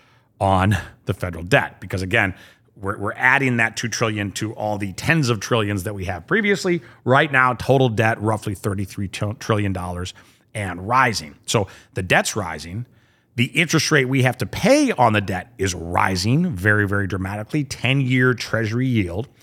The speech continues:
which is the benchmark interest rate for the entire world. Everything in your life, even if you don't know it, is based on ten-year Treasury yield. Uh, your, your mortgage, your car loan, your credit cards,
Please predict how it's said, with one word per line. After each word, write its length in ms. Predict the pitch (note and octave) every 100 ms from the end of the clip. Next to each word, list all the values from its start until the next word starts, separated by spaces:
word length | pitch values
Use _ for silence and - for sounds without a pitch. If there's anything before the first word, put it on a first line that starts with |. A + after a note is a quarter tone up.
| _ _ _
which 160 | G#2 A2
is 100 | G2
the 80 |
benchmark 640 | F#2 A2 B2+ - C3+ B2+ -
interest 360 | A#2+ - -
rate 180 | B2 A#2+
for 100 | -
the 120 | G2+
entire 420 | F2+ - - D3+ C3+
world. 300 | A#2+ F#2+ B2
Everything 260 | F#3+ G#3+
in 80 | G3
your 140 | D#3+
life, 360 | C3+ A#2+ G2+ - _ _ _ -
even 180 | A#2+ C3+
if 60 |
you 80 | C3
don't 160 | C3+ B2
know 220 | C3+ F#2+
it, 100 | F2+ - - -
is 100 | F#2+
based 300 | B2+ A#2+ A2+
on 100 | G2+
ten-year 360 | A#2+ A#2+ A2
Treasury 440 | G2 A2 G2+ F#2+ F#2+
yield. 400 | F2+ E2+ D2 -
Uh, 280 | F#2+ F2+ F2+
your, 260 | F#2+ F#2+ G#2+
your 160 | G2
mortgage, 480 | F#2+ C3+ C3+ B2+ - - _ _ _ _ - - -
your 120 | F2+
car 280 | - C3 B2+
loan, 380 | B2 A2 A2
your 100 | F#2
credit 320 | - C3 A#2+ -
cards, 400 | A2+ G#2+ G2+